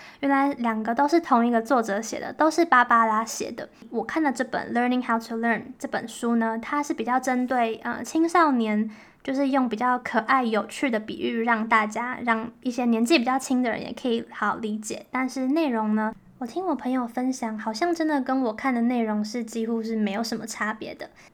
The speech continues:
所以如果你对于大脑的学习的方式有兴趣，想要更进一步了解的话，也欢迎大家也可以去选《大脑喜欢这样学》那本书，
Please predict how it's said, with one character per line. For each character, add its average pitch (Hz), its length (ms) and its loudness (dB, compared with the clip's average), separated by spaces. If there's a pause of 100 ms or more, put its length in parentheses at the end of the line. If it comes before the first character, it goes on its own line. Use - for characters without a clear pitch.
(140)
所 - 220 -2
以 - 20 4
如 277 220 2
果 285 160 2
你 247 160 2
对 269 240 2
于 247 100 0
大 330 200 2
脑 277 220 2
的 - 220 -8
学 269 220 -2
习 262 160 -4
的 262 120 -2
方 294 280 0
式 302 400 0
有 226 180 -2
兴 320 220 2
趣， 320 180 0
想 269 180 -2
要 226 80 0
更 277 220 2
进 285 200 0
一 254 40 2
步 269 180 -2
了 214 160 2
解 214 180 -6
的 233 120 -10
话， - 320 0
也 - 180 -12
欢 285 240 -2
迎 269 140 2
大 269 160 0
家 247 420 -2
也 226 140 -6
可 240 140 -6
以 254 80 -2
去 254 120 -8
选 - 360 -8
《大 285 160 0
脑 226 180 0
喜 - 240 -8
欢 247 220 -4
这 240 140 -6
样 233 200 -2
学》 220 240 -10
那 233 120 -2
本 220 200 -8
书， 330 360 -6